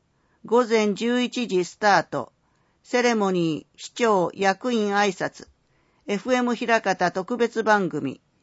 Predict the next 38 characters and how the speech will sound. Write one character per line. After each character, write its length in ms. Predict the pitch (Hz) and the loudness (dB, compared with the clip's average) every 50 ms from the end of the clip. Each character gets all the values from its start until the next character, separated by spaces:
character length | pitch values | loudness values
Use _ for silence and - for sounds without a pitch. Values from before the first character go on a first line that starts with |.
| _ _ _ _ _ _ _ _ | _ _ _ _ _ _ _ _
子 220 | - - 208 220 | -4 -2 0 2
ど 120 | 240 240 | 2 4
も 200 | 240 240 233 233 | 4 2 2 2
英 240 | 180 208 220 240 233 | 2 4 4 4 4
語 160 | 233 226 226 | 4 2 0
紙 280 | 214 - 220 214 220 220 | 0 0 0 0 0 -2
芝 340 | - - 214 170 165 147 135 | -2 -4 -2 0 0 0 0
居。 140 | 127 - _ _ _ _ _ _ _ _ _ _ _ _ _ | -2 -6 _ _ _ _ _ _ _ _ _ _ _ _ _
市 180 | - - 262 | -8 -2 0
内 280 | 247 240 226 214 202 180 | 2 4 4 4 4 4
大 220 | 202 202 220 233 | 2 2 2 2
学 240 | 226 233 233 - - | 2 -2 -2 -4 -6
生 280 | - - 202 196 190 180 | -6 -4 -2 -2 -2 -2
と 260 | - 185 175 170 160 | 0 0 0 0 0
子 180 | - - 202 | -2 -2 -2
ど 120 | 208 233 240 | 0 0 0
も 120 | 240 254 | 0 0
た 160 | 247 226 208 | 0 0 0
ち 140 | 196 - 190 | -2 -2 -2
に 160 | 185 185 180 | -2 0 0
よ 140 | 180 175 170 | 0 0 0
る 100 | 170 180 | 0 -2
紙 300 | 170 - 185 190 208 214 | -2 -2 -2 -2 0 -2
芝 320 | 202 - 220 - 170 147 131 | -4 -6 -4 0 0 0 0
居。 140 | 117 - _ _ _ _ _ _ _ _ _ _ _ _ _ _ _ - | -2 -6 _ _ _ _ _ _ _ _ _ _ _ _ _ _ _ -8
枚 240 | 226 240 247 240 233 | -2 0 2 0 2
方 440 | - 233 226 - - 214 208 - - | 2 0 0 4 6 6 6 4 2
モ 220 | - 170 170 196 | 0 -2 0 0
ッ 40 | 208 - | -2 -2
ト 140 | - 240 240 | -2 -2 0
セ 160 | 233 - 240 | 0 2 2
レ 100 | 226 240 | 2 2
ク 140 | 233 - 240 | 0 -2 -4
シ 100 | 208 - | -2 0
ョ 100 | 226 226 | 0 0
ン 60 | 226 | 0
特 260 | 214 226 220 220 214 190 | -2 -4 -2 -2 -2 -4
集。 360 | - - 160 143 135 - | -4 -4 -4 -4 -4 -6